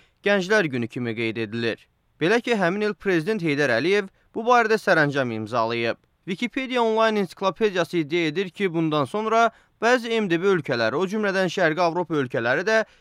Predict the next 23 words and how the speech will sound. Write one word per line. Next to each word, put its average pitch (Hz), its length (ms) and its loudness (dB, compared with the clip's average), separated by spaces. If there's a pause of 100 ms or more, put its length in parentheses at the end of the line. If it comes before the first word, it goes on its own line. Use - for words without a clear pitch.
(120)
iki - 200 -8
fevralı 220 480 2
Gənclər 190 480 2
Günü 180 160 0
kimi 180 240 -4
qeyd 170 240 2
etməyə 117 260 -2
başlayıb. 123 540 -2 (580)
Bəs 180 200 2
görəsən, 254 400 2
rəsmən 240 400 2
Gənclər 214 420 2
Günü 160 160 0
kimi 160 200 -2
tanınan 160 440 2
Azərbaycanda 135 920 0 (260)
bu 240 100 -6
günü 269 240 -2
gənclər 220 420 2
sektoru, 139 540 -4
gənclər 202 360 0
təşkilatları 175 680 0
qeyd 175 180 0